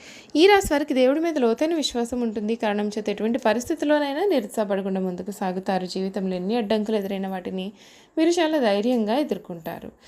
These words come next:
ఈ రాశి వారు చాలా చిన్న వయసులోనే డబ్బు సంపాదన చేయడం మొదలు పెడతారు. వృశ్చిక రాశి వారికి ముక్కుసూటిగా మాట్లాడే ధోరణి ఉంటుంది. ఏ విషయం కూడా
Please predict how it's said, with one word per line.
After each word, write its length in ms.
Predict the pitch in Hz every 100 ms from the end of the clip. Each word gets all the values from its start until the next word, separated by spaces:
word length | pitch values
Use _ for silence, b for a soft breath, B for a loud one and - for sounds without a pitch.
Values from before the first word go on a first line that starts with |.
| B B
ఈ 100 | 269
రాశి 220 | 311 349 349
వారు 220 | 311 294
చాలా 120 | 262
చిన్న 300 | 233 240 233
వయసులోనే 440 | 294 277 254 247 262
డబ్బు 240 | 226 208
సంపాదన 400 | 339 320 233 208
చేయడం 360 | 208 208 190 277
మొదలు 240 | 302 196
పెడతారు. 500 | 180 180 180 175 170 185 - _ _ B B B B B _ _ _ _ 254
వృశ్చిక 300 | 277 285 392
రాశి 240 | 359 285
వారికి 220 | 262 240 247
ముక్కుసూటిగా 560 | 220 254 302 330 294
మాట్లాడే 460 | 294 214 208 240 214
ధోరణి 300 | 196 185 196
ఉంటుంది. 320 | 190 226 294
ఏ 100 | 240
విషయం 360 | 226 233 226 202
కూడా 260 | 196 190